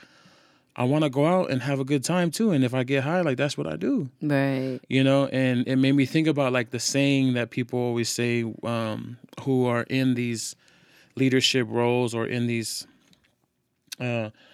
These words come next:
Speaker 1: these high roles, even in family, right?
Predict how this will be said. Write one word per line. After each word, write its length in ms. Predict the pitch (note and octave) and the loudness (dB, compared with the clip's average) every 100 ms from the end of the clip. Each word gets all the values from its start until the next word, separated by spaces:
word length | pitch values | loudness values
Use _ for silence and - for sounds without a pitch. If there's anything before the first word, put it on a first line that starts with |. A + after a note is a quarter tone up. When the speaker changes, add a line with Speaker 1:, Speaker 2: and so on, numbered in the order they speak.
| _ - - _ _ _ _ _ | _ -20 -20 _ _ _ _ _
Speaker 1:
these 160 | C3 B2 | -6 -2
high 260 | C3+ C#3 C3 | 2 2 4
roles, 400 | B2+ C3+ C3+ C3+ | 4 4 4 2
even 260 | G#3 A3+ | 2 2
in 60 | G3+ | 0
family, 520 | - E3+ F#3+ B2 A2 | 0 2 2 0 -4
right? 300 | A#2 B2+ D3+ | -4 -4 -4